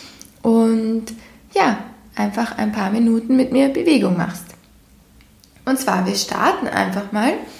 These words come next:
Gib die Füße gut auf den Boden, also so, dass du wirklich deine Füße auch nach unten verwurzeln kannst. Richte deinen Rücken gerade auf, das heißt, du ziehst das Brustbein leicht nach oben und deine Schulterblätter nach hinten unten.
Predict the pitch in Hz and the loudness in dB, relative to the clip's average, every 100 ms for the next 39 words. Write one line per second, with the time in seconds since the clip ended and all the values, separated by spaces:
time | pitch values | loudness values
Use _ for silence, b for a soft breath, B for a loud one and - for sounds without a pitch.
0 | B B B B B _ - 247 - 233 | B B B B B _ -4 -2 0 -4
1 | - 311 - 339 - 302 311 311 294 247 | 2 2 4 0 0 2 2 2 2 2
2 | 214 214 214 185 190 - 233 254 - 226 | 2 4 4 2 0 0 0 0 -2 -2
3 | 247 247 247 220 220 214 247 240 - - | -2 -2 -4 -4 -6 -6 -6 -6 -2 -2
4 | 214 214 - 240 254 240 208 202 220 196 | -2 -4 -4 0 0 0 -4 -2 -4 0
5 | 226 466 - 302 285 - 247 233 226 233 | 2 2 2 -2 -2 0 0 0 -2 -8
6 | - B B B B B B B B B | -14 B B B B B B B B B
7 | B - 233 240 240 226 226 214 214 277 | B -2 0 2 2 2 2 0 2 2
8 | 403 - 277 262 240 208 220 214 - 208 | 2 2 2 4 2 2 2 0 2 2
9 | 214 480 - 233 233 226 220 - - - | 4 2 0 -2 0 -2 -2 -6 -8 -2
10 | 359 - 277 - 254 277 320 - 277 262 | -2 -2 -8 -10 -4 -2 -2 0 0 2
11 | 240 240 254 240 - - 277 311 277 226 | 0 -2 -6 -6 -4 2 2 4 2 0
12 | 220 226 - - - 339 320 269 240 - | -4 -6 -6 0 2 2 0 -2 -4 -2
13 | 220 214 - 214 208 208 214 196 185 - | -4 -2 0 0 0 -2 0 0 -2 -6
14 | 208 214 | -8 -8